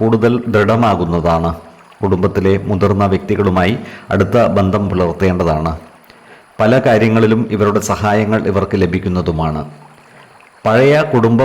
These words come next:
പ്രശ്നങ്ങൾ പുനഃപരിശോധനയ്ക്ക് വിധേയമാക്കുവാനുള്ള സാധ്യതകൾ കാണുന്നുണ്ട്.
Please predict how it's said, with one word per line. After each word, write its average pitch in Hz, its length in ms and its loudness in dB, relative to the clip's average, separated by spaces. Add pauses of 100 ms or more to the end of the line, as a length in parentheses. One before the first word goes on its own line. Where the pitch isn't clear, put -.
പ്രശ്നങ്ങൾ 120 420 0 (140)
പുനഃപരിശോധനയ്ക്ക് 117 960 0
വിധേയമാക്കുവാനുള്ള 104 920 2 (200)
സാധ്യതകൾ 104 560 0 (140)
കാണുന്നുണ്ട്. 80 480 0